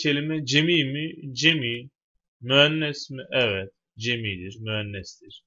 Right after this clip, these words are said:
Peki isterse müennes olmasın, bir önemi yok. Cemi mi? Evet.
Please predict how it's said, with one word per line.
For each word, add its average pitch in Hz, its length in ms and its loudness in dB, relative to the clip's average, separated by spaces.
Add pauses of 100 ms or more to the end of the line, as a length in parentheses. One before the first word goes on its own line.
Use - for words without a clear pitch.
(1040)
Peki - 200 -14
isterse - 440 -6
müennes 139 460 -4
olmasın, 127 440 -6
bir 127 140 2
önemi 143 240 -4
yok. 113 280 -2
Cemi 135 420 2
mi? 107 220 -6 (320)
Evet. 113 340 4